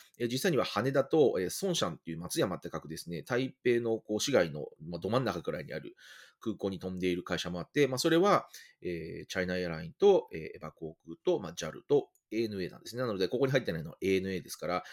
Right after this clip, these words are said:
まあ、東京、台湾という意味でいくと、十一社、えー、が飛んでいるのかなという感じになってきて、まあ、本当にですね、こう、すごい激しい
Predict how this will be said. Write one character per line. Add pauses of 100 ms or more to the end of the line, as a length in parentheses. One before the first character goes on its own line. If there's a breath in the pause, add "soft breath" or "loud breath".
(120 loud breath)
ま
あ、
東
京、
台
湾
と
い
う
意
味
で
い
く
と、 (120)
十
一
社、 (400 loud breath)
え
ー、
が
飛
ん
で
い
る
の
か
な
と (1040)
い
う
感
じ
に
な
っ
て
き
て、 (260 loud breath)
ま
あ、
本
当
に
で
す
ね、
こ
う、 (640)
す
ご
い (220)
激
し
い